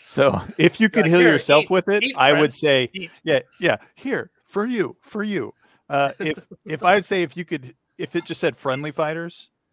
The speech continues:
Speaker 1: then
Speaker 2: Yeah.
Speaker 1: I think it would be a really good double, because then anytime anyone took down someone, if, if you could, you could heal with a double.
Speaker 2: Which does make a difference when you're talking, like, twenty wounds, eighteen wounds,
Speaker 1: Yeah.
Speaker 2: sixteen wounds,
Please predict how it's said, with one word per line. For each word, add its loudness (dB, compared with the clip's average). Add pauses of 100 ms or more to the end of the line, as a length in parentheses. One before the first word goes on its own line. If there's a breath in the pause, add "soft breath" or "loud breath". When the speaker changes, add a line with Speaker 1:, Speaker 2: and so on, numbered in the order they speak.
(340)
Speaker 1:
then -8
Speaker 2:
Yeah. -2
Speaker 1:
I 0
think -6
it -4
would -4
be -4
a -4
really -4
good -14
double, -16
because -10
then -8
anytime -8
anyone -8
took -8
down -6
someone, -12
if, -18 (180)
if -16
you -14
could, -16 (200)
you -16
could -20
heal -8 (280)
with -14
a -12
double. -14 (960 soft breath)
Speaker 2:
Which -2
does -4
make -16
a -12
difference -10
when -10
you're -16
talking, -8
like, -12
twenty -14
wounds, -14
eighteen -14
wounds, -8
Speaker 1:
Yeah. -8
Speaker 2:
sixteen -18
wounds, -16